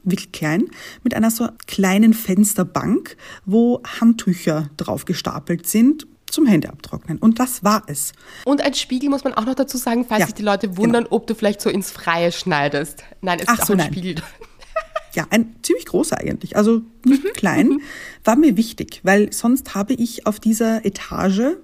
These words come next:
Speaker 1: besser gesagt Wohnzimmer, sonst keinen Spiegel und deswegen,
Speaker 2: Mhm.
Speaker 1: ja, habe ich den dahin gehängt und gehe eben aufs Klo und denk mir so, meine Brille ist nicht da.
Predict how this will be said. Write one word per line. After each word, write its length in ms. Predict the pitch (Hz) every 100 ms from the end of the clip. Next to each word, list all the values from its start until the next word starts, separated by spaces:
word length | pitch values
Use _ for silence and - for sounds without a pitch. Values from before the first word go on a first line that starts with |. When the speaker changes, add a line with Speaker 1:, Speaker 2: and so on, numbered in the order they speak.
| - _ _
Speaker 1:
besser 220 | 185 190
gesagt 260 | 190 180 -
Wohnzimmer, 480 | 175 226 226 233 269
sonst 240 | - 233
keinen 200 | - 220
Spiegel 400 | 208 240 185 196
und 220 | 262 202 196
deswegen, 540 | 196 196 180 185 196
Speaker 2:
Mhm. 240 | 220 208 185 - _
Speaker 1:
ja, 180 | - - _ _ _ - - - - - _ _
habe 200 | - 170
ich 80 | 190
den 240 | 226 220 202
dahin 220 | 262 190
gehängt 360 | 160 - - -
und 480 | - 220 220 226 - - _
gehe 160 | - 165
eben 320 | 170 160 175
aufs 280 | - 165 -
Klo 340 | - 160 185
und 420 | 277 185 165 - - _
denk 180 | 165 -
mir 60 |
so, 300 | 170 165 156 - _ -
meine 220 | 180 151
Brille 240 | - 294
ist 160 | 185 -
nicht 160 | 151
da. 260 | - - 175